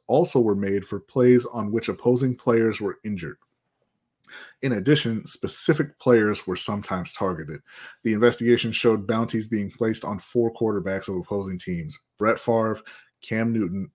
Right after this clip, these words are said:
Aaron Rodgers, and Kurt Warner. Multiple sources have confirmed that several players pledged funds toward bounties on specific opposing players,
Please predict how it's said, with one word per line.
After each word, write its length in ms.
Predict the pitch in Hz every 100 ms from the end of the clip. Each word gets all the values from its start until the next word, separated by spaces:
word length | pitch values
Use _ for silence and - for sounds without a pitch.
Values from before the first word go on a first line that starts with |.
| -
Aaron 260 | 101 107
Rodgers, 420 | 98 95 95 95 90
and 100 | 87
Kurt 260 | 95 76
Warner. 320 | 85 80 - - - - _
Multiple 360 | 98 107 - 101
sources 400 | - 117 117 110
have 100 | 95
confirmed 420 | 95 - 117 113
that 60 | 107
several 300 | 113 104 101
players 320 | - 110 107
pledged 320 | - 110 180
funds 540 | - - 120 120 117 - -
toward 400 | - 117 113 107
bounties 440 | 107 107 110 98
on 160 | - 92
specific 460 | - - 101 101
opposing 380 | 90 107 98 87
players, 420 | - 123 120 117